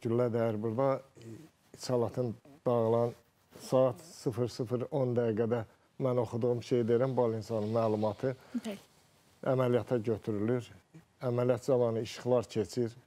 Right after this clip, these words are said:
Speaker 1: qəzet işığına. Qanaxma çox olduğundan Fuad doktor var. Sonra da mən onunla görüşəndə o dedi, dedi, "Qan çatmırdı, bunun öz qanını tamponaj eləyib özünə vururdu." Buna rəğmən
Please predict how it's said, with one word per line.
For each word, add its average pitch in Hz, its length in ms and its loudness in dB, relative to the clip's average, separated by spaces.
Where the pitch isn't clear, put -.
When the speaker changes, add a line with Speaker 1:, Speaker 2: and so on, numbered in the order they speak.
Speaker 1:
qəzet 123 380 0
işığına. 104 520 0
Qanaxma 127 460 2
çox 120 240 -2
olduğundan 117 600 0
Fuad 120 400 2
doktor 117 300 -2
var. 120 280 2
Sonra 117 400 2
da 120 40 0
mən 117 260 -2
onunla 110 180 -2
görüşəndə 107 560 -2
o 107 140 0
dedi, 110 300 -2
dedi, 117 220 0
"Qan 127 220 0
çatmırdı, 113 760 -2
bunun 120 160 -2
öz 117 200 -2
qanını 117 380 -2
tamponaj 120 560 -2
eləyib 117 400 0
özünə 110 240 -4
vururdu." 104 520 -2
Buna 127 300 2
rəğmən 127 520 0